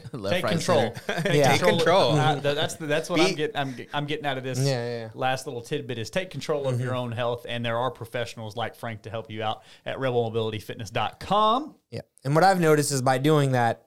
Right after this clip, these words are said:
Speaker 4: I am more motivated to s-, stay in control 'cause I
Speaker 2: Yeah.
Speaker 4: know, like, you know, I kn-, well, one, I know exactly what to do is to have the confidence to know that I'm doing the right things and I'm not wasting my time.
Speaker 3: Sure.
Speaker 4: 'Cause some of the stuff, like, it's kinda boring.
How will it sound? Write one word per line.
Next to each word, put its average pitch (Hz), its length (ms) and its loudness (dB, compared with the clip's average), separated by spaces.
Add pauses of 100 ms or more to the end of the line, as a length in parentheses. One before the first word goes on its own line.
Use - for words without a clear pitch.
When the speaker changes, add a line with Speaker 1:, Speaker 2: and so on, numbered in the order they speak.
(120)
Speaker 4:
I 139 160 2
am 135 100 2
more 135 220 6
motivated 113 720 2
to 123 120 2 (460)
s-, - 180 -18
stay 131 340 0
in 107 140 -2
control 98 460 -4
'cause 123 180 0
I 120 80 6
Speaker 2:
Yeah. 117 60 0
Speaker 4:
know, 117 220 4
like, 104 320 -2 (320)
you 101 100 -10
know, 98 100 -4
I 107 100 -2
kn-, 127 140 -2
well, 160 180 8
one, 220 260 8
I 190 80 4
know 175 160 6
exactly 151 340 2
what 139 120 2
to 127 80 -4
do 131 100 2
is 123 80 0
to 143 60 2
have 131 160 2
the 110 80 0
confidence 135 680 0
to 131 60 -4
know 120 120 2
that 117 60 2
I'm 113 120 -2
doing 113 200 2
the 104 60 -4
right 95 220 -4
things 104 260 -2
and 123 60 0
I'm 117 80 -2
not 104 120 -8
wasting 110 440 -4
my 98 100 -10
time. 101 320 -8
Speaker 3:
Sure. 104 320 -8 (160)
Speaker 4:
'Cause 160 140 0
some 254 80 4
of 262 60 6
the 233 60 8
stuff, 160 280 2
like, 110 280 -8
it's - 140 -8
kinda - 200 -8
boring. 101 400 -2